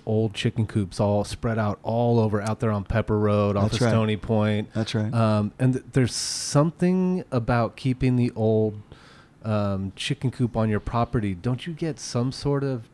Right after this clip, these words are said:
Speaker 1: tax relief or something like that?
Speaker 2: I think there's a heritage, um, restriction. I don't think you're allowed to tear 'em down.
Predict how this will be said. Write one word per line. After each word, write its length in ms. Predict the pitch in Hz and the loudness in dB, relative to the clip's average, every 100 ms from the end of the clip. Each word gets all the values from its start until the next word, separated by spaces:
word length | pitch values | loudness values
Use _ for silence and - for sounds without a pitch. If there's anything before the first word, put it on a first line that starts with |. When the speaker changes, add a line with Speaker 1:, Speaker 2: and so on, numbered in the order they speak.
| - | -20
Speaker 1:
tax 440 | - 110 101 - - | -14 -10 -8 -8 -2
relief 480 | 139 131 135 131 - | 0 2 0 -2 -2
or 200 | 92 87 | -2 -2
something 440 | - 120 - 139 | -4 -4 -2 -4
like 180 | 135 131 | -4 -4
that? 160 | 139 110 | 0 4
Speaker 2:
I 80 | |
think 260 | 127 220 226 | 4 2 0
there's 180 | 277 - | 0 0
a 60 | |
heritage, 1120 | 110 - 123 135 156 139 131 120 120 104 - - - | 0 2 4 4 4 4 4 4 4 0 -2 -6 -2
um, 500 | 110 110 107 107 - - - - | 2 2 2 0 -2 -10 -16 -4
restriction. 800 | 113 - - 113 - - 73 80 - - - - - | -2 0 0 -2 -2 -6 -6 -10 -18 -20 -20 -10 0
I 100 | 113 | 4
don't 220 | 165 - | 4 2
think 200 | 220 208 | 0 4
you're 120 | 139 | 2
allowed 240 | 113 117 131 | 2 0 -2
to 60 | |
tear 320 | - - 135 | -2 2 2
'em 140 | 123 107 | 4 2
down. 640 | 95 104 101 143 196 156 | 2 2 2 2 0 -2